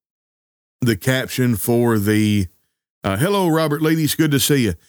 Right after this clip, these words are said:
Here's the caption for Christianity Now streams on YouTube. I th-, I think I've got Facebook straightened out, or Restream has Facebook straightened out or something,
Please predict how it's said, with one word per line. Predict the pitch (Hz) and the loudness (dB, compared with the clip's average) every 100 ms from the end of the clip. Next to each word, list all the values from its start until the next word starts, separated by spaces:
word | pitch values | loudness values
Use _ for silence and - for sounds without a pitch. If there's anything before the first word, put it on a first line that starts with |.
| _ _ | _ _
Here's | 160 156 | 0 0
the | 120 | -4
caption | 101 143 139 120 | -2 -4 -2 -6
for | 92 | -8
Christianity | 92 180 156 151 160 139 139 | -2 -2 -2 0 0 2 2
Now | 139 | 0
streams | 120 - 139 143 113 | -2 -2 2 2 2
on | 110 107 | 2 2
YouTube. | 147 - 165 185 175 165 _ _ _ - | 2 2 0 0 -4 -8 _ _ _ -6
I | 107 | -4
th-, | 104 - | -4 -4
I | 120 | -4
think | 104 110 185 196 160 | -6 -4 0 0 0
I've | 131 110 | -2 -2
got | 120 | -4
Facebook | 87 123 120 - 113 - | -2 -2 -2 0 -2 -2
straightened | - 113 104 107 | -2 0 0 0
out, | 117 120 - - | 0 -2 -4 -2
or | 113 | 0
Restream | 101 127 147 143 139 139 127 | 0 0 0 -2 -2 0 0
has | 127 113 | 0 -2
Facebook | 127 123 - 113 | -2 -2 0 -2
straightened | 95 123 120 117 | 0 -2 0 -2
out | 117 | -2
or | 98 | -4
something, | - 139 - 135 | -2 -4 0 -2